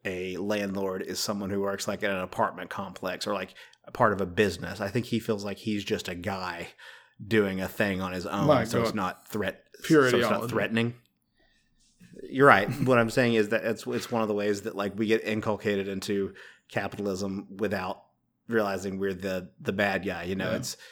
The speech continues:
Speaker 1: and, and what I was gonna say is, I wouldn't blame my, my dad has been thinking about it. He's like, "I need a source of, you know, income when I retire." And I'm like, "You do." So I don't know if I could be too mad at him for wanting to go that route, even though I think it's bad.
Speaker 2: Yeah.
Speaker 1: Because he's,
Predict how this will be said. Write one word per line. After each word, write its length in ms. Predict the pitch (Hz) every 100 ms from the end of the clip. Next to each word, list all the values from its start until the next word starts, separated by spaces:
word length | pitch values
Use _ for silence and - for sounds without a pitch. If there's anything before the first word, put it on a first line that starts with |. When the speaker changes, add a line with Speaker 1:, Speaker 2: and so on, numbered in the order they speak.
| - - -
Speaker 1:
and, 140 | 127
and 240 | 104 139 120
what 100 | 120
I 20 |
was 100 | 113
gonna 140 | 143
say 180 | 131 113
is, 120 | 107 - _ _ _ -
I 140 | 117
wouldn't 680 | 123 117 107 123 127 117 104
blame 280 | 104 104 107
my, 240 | 101 101 -
my 100 | 104
dad 260 | 107 113 135
has 100 | 107
been 140 | 92
thinking 180 | 98 95
about 240 | 95 95
it. 0 | 98
He's 120 | 95
like, 160 | 101
"I 100 | 104
need 220 | 104 107 104
a 80 |
source 360 | 101 107 104 -
of, 240 | 104 98 - -
you 100 | 104
know, 160 | 98
income 240 | 131 143 104
when 100 | 98
I 40 |
retire." 480 | 95 92 104 127 110
And 180 | - 104
I'm 100 | 107
like, 280 | 104 - - - _ _ _
"You 160 | - 117
do." 300 | 117 156 101
So 100 | 92 104
I 20 |
don't 160 | 120
know 160 | 127 123
if 60 | 110
I 80 |
could 160 | 107 104
be 100 | 104
too 220 | 98 117
mad 260 | 101 113 127
at 60 | 113
him 140 | 101
for 100 | 104
wanting 220 | 101 98
to 80 | 95
go 240 | 95 117
that 180 | 127 98
route, 220 | 98 98 98
even 160 | 104
though 100 | 101
I 120 | 101
think 200 | 95 95
it's 120 | 98 -
bad. 440 | 110 120 95 101
Speaker 2:
Yeah. 220 | 139 127 131 - 107
Speaker 1:
Because 640 | 107 107 127 123 107 107 - - _ _ _ -
he's, 360 | 104 110 101